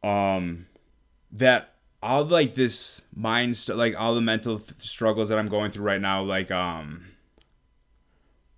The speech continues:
personal, professional, whatever, whatever they are, it's, that's bothering me, that's holding me down, I caused 'em. <laughs> I, I,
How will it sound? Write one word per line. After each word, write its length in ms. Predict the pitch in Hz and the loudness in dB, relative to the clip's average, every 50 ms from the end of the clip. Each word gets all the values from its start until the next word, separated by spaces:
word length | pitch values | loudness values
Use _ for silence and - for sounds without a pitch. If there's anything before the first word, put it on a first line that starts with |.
| _ _ - | _ _ -12
personal, 680 | - - 107 107 107 - - 107 104 101 101 101 98 | -4 0 2 2 2 0 -4 -4 -2 -2 -2 -2 -2
professional, 580 | 95 98 90 - - 104 101 - - - 104 101 | -4 -8 -8 -4 -2 -2 -2 -2 -4 -6 -4 -2
whatever, 420 | 104 104 113 117 120 123 117 101 | 0 2 2 2 0 0 -2 -2
whatever 400 | - 104 110 104 117 120 117 117 | -4 -4 -2 0 0 0 0 0
they 140 | 110 104 98 | 0 0 2
are, 260 | 101 101 95 90 73 | 2 2 0 0 -2
it's, 320 | 87 90 - - - - - - - - - - _ _ _ _ - | -6 -8 -10 -12 -14 -14 -18 -20 -20 -20 -20 -20 _ _ _ _ 0
that's 240 | 110 110 107 - | 0 0 2 -2
bothering 640 | 107 98 - _ - 117 117 120 120 117 117 113 110 | -6 -12 -6 _ 0 2 2 2 2 2 0 0 -2
me, 120 | 110 107 101 | -2 -2 -2
that's 180 | 98 92 - | -4 -4 -6
holding 340 | - 117 123 120 110 113 107 | -4 -4 -4 -2 -2 -2 -4
me 140 | 107 107 107 | -4 -4 -4
down, 540 | 92 92 92 95 107 120 131 135 151 139 - - _ _ _ _ _ | -4 -2 -2 0 0 0 0 -2 -2 -4 -8 -14 _ _ _ _ _
I 140 | - 120 131 | -2 0 0
caused 440 | - - 135 139 151 156 135 107 87 | 0 0 0 2 2 2 2 2 -2
'em. 220 | 78 71 73 80 - - - - - - - 110 - - - _ _ _ _ _ - 135 | -6 -10 -12 -12 -12 -12 -12 -12 -12 -12 -14 -14 -14 -16 -20 _ _ _ _ _ -20 -20
<laughs> 960 | 123 - - _ - - - - - - - - - - 104 - _ _ _ - | -20 -20 -20 _ -18 -16 -14 -14 -12 -12 -12 -14 -14 -18 -20 -20 _ _ _ -2
I, 320 | 104 123 135 143 131 - - | 2 4 4 4 4 2 0
I, 220 | 107 117 123 123 | 0 2 2 2